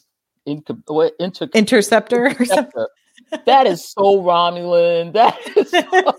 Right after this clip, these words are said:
Speaker 2: <laughs>
Speaker 1: that is straight up Romulan. So, yeah, I think it was definitely something she got from the home world.
Speaker 2: Yeah, they're like, "We're not, um, you know, like, zen enough to mind meld, <laughs> so we have to have a
Speaker 1: <laughs>
Speaker 2: device
Speaker 1: No,
Speaker 2: to
Speaker 1: yeah,
Speaker 2: do
Speaker 1: we're gonna
Speaker 2: it."
Speaker 1: put a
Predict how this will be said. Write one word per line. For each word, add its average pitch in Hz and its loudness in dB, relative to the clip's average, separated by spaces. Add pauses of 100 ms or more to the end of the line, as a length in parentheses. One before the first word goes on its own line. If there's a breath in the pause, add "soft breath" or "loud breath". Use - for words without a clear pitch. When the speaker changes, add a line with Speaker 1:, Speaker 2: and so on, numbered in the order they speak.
(640)
Speaker 2:
<laughs> - -16
Speaker 1:
that 233 2
is 190 -4
straight 214 0
up 180 4
Romulan. 156 -2
So, 160 -8
yeah, 147 -4
I 156 -2
think 180 -10
it 151 -10
was 131 -8
definitely 143 -10
something 143 -12
she - -20
got 135 -8
from 131 -14
the 127 -10
home 151 -12
world. 120 -8 (400)
Speaker 2:
Yeah, 190 -6
they're 220 0
like, 214 2
"We're 226 0
not, 254 2
um, 196 -2 (160)
you 202 -4
know, 190 -2
like, 185 -2
zen 185 -2
enough 196 -2
to 180 0
mind 185 -4
meld, 190 -2 (140)
<laughs> 262 0
so 208 0
we 262 2
have 226 0
to - 0
have 208 -2
a 214 2
Speaker 1:
<laughs> 208 -4
Speaker 2:
device 185 -4
Speaker 1:
No, 165 2
Speaker 2:
to 156 -2
Speaker 1:
yeah, 156 2
Speaker 2:
do 147 -6
Speaker 1:
we're 202 0
gonna 196 -2
Speaker 2:
it." - -20
Speaker 1:
put 190 -4
a 160 -2